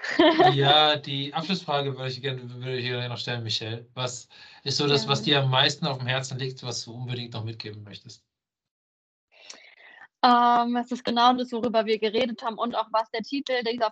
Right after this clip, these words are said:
Speaker 1: Folge ist, nämlich Folge der Intuition, der Lebensenergie. Schau wirklich, was sagt die innere Autorität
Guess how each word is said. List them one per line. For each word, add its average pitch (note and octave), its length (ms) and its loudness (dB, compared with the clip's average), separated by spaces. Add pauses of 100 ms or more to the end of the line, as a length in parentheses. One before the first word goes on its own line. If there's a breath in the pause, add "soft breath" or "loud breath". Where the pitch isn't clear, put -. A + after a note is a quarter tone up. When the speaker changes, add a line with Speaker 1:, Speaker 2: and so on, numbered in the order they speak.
Speaker 1:
Folge A#3+ 300 -2 (140)
ist, A#3 100 -14
nämlich A3+ 400 -12
Folge A#3 320 2
der G#3 160 0
Intuition, A#3 880 -4
der G#3 160 0
Lebensenergie. A#3+ 1000 0
Schau B3+ 480 2
wirklich, B3 400 -4
was A#3+ 280 -4
sagt A3+ 260 -2
die A#3+ 60 -8
innere A3+ 460 -8
Autorität A3 840 -6